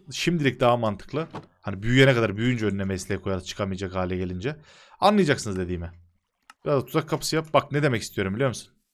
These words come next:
İzle. Şimdi ben buraya bunu koyarsam arkadaşlar bunun alttaki nasıl kıracağım? Diğerini koyarsam. Bunu bu-, şuradan şöyle kırabilirim. Şöyle. Ya da şöyle.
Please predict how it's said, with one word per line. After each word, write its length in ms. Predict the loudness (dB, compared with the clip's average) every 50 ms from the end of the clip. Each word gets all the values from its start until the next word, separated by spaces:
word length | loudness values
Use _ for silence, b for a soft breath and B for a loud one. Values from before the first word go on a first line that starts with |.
| _ _
İzle. 380 | -8 -8 -6 -6 -6 -8 -8 -10 -20 _ _ -18
Şimdi 380 | -10 -2 0 2 4 4 4 4
ben 300 | 4 2 2 0 0 2
buraya 280 | 4 4 6 4 4 0 -8 _ -16 -8
bunu 240 | -4 0 0 0 4
koyarsam 560 | 6 10 10 10 10 8 2 -2 -2 -4 -8
arkadaşlar 580 | -8 -6 -6 -2 0 0 0 0 0 -4 -8 -10 -6 -6
bunun 120 | -2 2
alttaki 440 | 2 2 2 2 0 0 0 2 0
nasıl 220 | 0 0 -2 -4
kıracağım? 380 | -2 -2 -2 0 0 -2 -2 -4 -10 -20 _ _ -4
Diğerini 260 | -2 -2 0 -2 -4
koyarsam. 400 | -4 -4 -4 -4 -6 -8 -6 -2
Bunu 280 | -2 -2 -2 -4 -6 -14 _
bu-, 160 | -10 -10 -10 -8
şuradan 260 | -6 -2 0 0 0
şöyle 220 | 0 -2 -4 -4
kırabilirim. 500 | 0 6 6 6 6 6 2 2 0 -2 b b b b b b -18
Şöyle. 400 | -8 -6 -4 -4 -4 -6 -10 -12 -20 b b b b b b b b _ _ -4
Ya 60 | -2
da 80 | -2
şöyle. 420 | -2 2 2 2 2 2 -2 -6